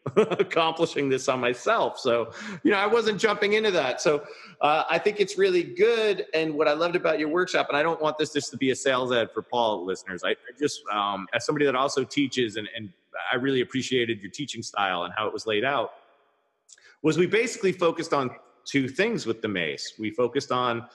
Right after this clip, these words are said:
the three sixties and the ten to two, and then some movement patterns within that.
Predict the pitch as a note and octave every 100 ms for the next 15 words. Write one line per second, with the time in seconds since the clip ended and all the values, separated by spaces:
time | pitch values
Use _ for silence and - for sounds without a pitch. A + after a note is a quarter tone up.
0 | _ - - D#3+ E3+ E3+ D#3 D3+ C#3+ C3
1 | A#2+ C#3 C3+ C3+ C3 C3+ B2+ D#3+ - _
2 | _ - A#2+ B2+ B2 C3+ C#3 G#3 A#3 -
3 | A#2+ G#2+ A2 G#2+ A2 - F3+ F3 G#2 F#2
4 | F#2